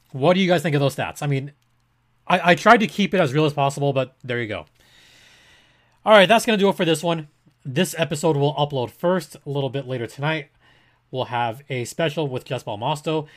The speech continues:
It's an hour-long super episode, so, you know, make sure you're tuned in for that. It's a lot of fun.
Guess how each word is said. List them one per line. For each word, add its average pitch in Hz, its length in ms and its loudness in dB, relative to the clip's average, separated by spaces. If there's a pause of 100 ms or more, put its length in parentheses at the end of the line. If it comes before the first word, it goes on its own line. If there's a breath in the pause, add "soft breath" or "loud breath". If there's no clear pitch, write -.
(140)
It's 147 160 -6
an 143 180 -6
hour-long 170 760 2
super 156 840 -2
episode, 160 640 -2 (400 soft breath)
so, 131 480 -4 (280)
you 147 120 -6
know, 123 140 -4
make 147 300 0
sure 156 340 -2
you're 147 200 4
tuned 143 280 -6
in 120 120 -8
for 117 160 -12
that. 151 220 0
It's 120 100 -10
a - 40 -12
lot 110 120 -10
of - 80 -14
fun. 147 320 -4